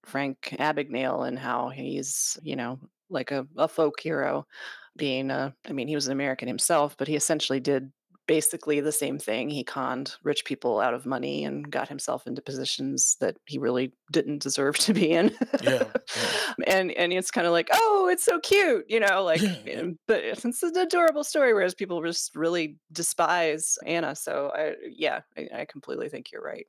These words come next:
Speaker 1: It's a, it's a, a cultural slash misogynistic thing. So,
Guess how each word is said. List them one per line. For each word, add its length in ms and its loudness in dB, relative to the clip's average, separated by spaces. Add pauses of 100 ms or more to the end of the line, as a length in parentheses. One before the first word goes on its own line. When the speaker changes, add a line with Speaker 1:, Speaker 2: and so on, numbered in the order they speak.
Speaker 1:
It's 220 -6
a, 340 -6
it's 220 -8
a, 280 -6 (760)
a 580 -4
cultural 760 0
slash 640 -2
misogynistic 760 -2
thing. 360 -10
So, 280 -4